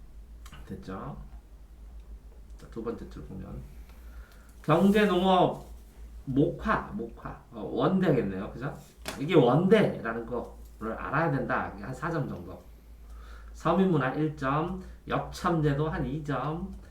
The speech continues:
인적교류, 중국물 전파, 뭐, 한 이 점, 주원장의 명건구 일, 이갑제, 뭐, 특이하니까 나올 가능성도 있어요. 이갑제가 뭔가, 이렇게 설명으로. 그래서 요것도 나 같으면 냅니다. 오 점으로.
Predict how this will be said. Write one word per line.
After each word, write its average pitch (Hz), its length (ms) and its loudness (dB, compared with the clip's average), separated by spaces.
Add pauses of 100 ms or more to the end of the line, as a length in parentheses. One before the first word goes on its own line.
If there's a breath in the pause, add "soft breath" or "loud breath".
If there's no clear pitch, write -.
(100 loud breath)
인적교류, 190 720 0
중국물 147 640 2
전파, 120 760 -2
뭐, 101 220 -8
한 123 200 -4
이 135 180 0
점, 135 460 0 (840 loud breath)
주원장의 180 520 6
명건구 139 520 2
일, 120 440 2 (120)
이갑제, 170 920 2 (120)
뭐, 139 120 -8
특이하니까 226 600 4
나올 156 300 2
가능성도 147 500 -4
있어요. - 420 -6
이갑제가 - 400 -8
뭔가, - 420 -8
이렇게 - 180 -6
설명으로. 139 600 -2 (120)
그래서 - 240 -6
요것도 190 520 -2
나 - 120 2
같으면 143 340 -2
냅니다. 92 360 -6 (300)
오 95 160 -6
점으로. 87 400 -6